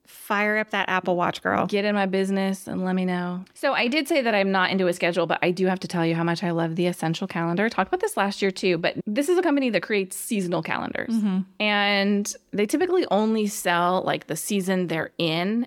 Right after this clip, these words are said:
Speaker 2: and then they have, like, a bundle for the whole year. So they have a summer break calendar,
Speaker 1: Mm-hmm.
Speaker 2: which runs Memorial Day to Labor Day, and it's a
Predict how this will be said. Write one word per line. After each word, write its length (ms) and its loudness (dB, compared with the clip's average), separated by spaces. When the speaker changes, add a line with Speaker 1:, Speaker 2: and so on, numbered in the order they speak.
Speaker 2:
and 120 2
then 100 2
they 60 2
have, 160 0
like, 120 0
a 40 -2
bundle 380 0
for 120 -4
the 80 -2
whole 180 0
year. 240 0
So 120 -4
they 120 0
have 180 2
a 100 4
summer 460 0
break 460 -4
calendar, 500 0
Speaker 1:
Mm-hmm. 300 0
Speaker 2:
which 240 -2
runs 200 2
Memorial 500 2
Day 120 2
to 80 0
Labor 260 0
Day, 140 -2
and 100 -4
it's 140 -8
a 220 -6